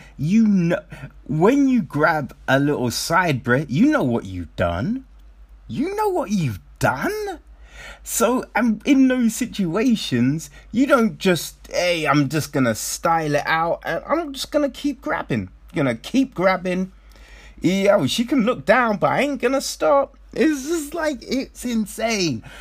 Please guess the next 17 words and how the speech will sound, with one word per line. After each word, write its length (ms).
You 80
know 80
what 40
I 40
mean? 180
I'm, 380
like, 280
I've, 220
I've 160
probably 400
mentioned 420
it 140
before. 340
My 200
sight 420
is 80
shit. 560